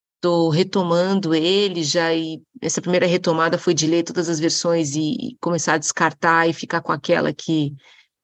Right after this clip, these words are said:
mais se aproxima do que eu acho que pode ser, mas é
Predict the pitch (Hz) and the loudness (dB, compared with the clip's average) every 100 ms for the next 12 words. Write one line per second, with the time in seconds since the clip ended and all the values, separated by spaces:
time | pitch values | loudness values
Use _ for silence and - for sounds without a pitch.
0 | _ _ _ - 180 185 190 170 160 - | _ _ _ 0 2 2 0 -2 -4 -2
1 | 175 151 - - - 151 156 - - 147 | 0 0 -2 -12 -6 0 0 0 0 -2
2 | 147 - 170 185 208 233 - _ _ _ | 0 0 2 4 2 -2 -6 _ _ _
3 | _ _ 143 160 160 175 | _ _ -4 0 2 2